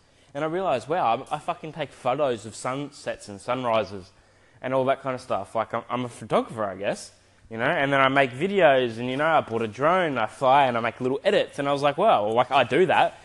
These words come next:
And I didn't even fucking realize that I was doing it. You know why? Because it's called pure happiness. You don't realize you're doing it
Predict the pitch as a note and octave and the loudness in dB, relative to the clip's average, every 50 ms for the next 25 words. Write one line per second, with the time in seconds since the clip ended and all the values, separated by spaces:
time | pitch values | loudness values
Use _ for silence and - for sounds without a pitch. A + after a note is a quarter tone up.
0 | - - - - - C3+ C#3 C#3 - E3+ F3 F#3 F#3 F#3 E3+ F3 E3 - - F3+ | -20 -20 -20 -8 -2 0 0 0 0 -2 0 0 0 0 -2 -4 -8 -6 -8 -8
1 | E3 - - D#3+ D3 C3 A#2+ C3+ D3 D#3 D3+ D3 C#3 C3+ B2 B2+ C3 C3+ C3 B2 | -8 -6 -10 -10 -8 -6 -4 -2 -2 0 0 2 0 0 -2 -2 -2 -2 -2 -4
2 | A#2 - - B2 B2 A2+ G#2+ - B2 C3+ D3 - E3+ B2+ A2 A2+ A#2+ C3+ D#3 D3+ | -6 -6 -8 -8 -8 -8 -8 -8 -6 -4 -4 -4 -4 -2 0 0 2 2 0 -2
3 | C#3 A#2 B2 A#2 B2+ B2 - - - C#3 B2 - - - E3 E3+ D#3+ C#3 C3 C3 | -6 -10 -12 -12 -12 -14 -16 -8 -6 -6 -6 -6 -8 -6 -2 -2 -2 0 -2 -4
4 | - C3+ A2+ G2+ F#2+ - - A#2+ A#2+ D3 D#3 E3+ D3 A#2+ A2+ C3+ D3 D3+ D3 C#3+ | -4 -4 -8 -8 -10 -8 -8 -2 -2 -2 -2 -2 -6 -8 -4 -2 0 0 0 2
5 | C3 C3 C3 A#2 A2 A#2+ G#2+ B2+ B2+ C#3 C3+ B2 A2+ - | 2 2 0 0 -4 -6 -6 -4 -4 -4 -6 -8 -10 -12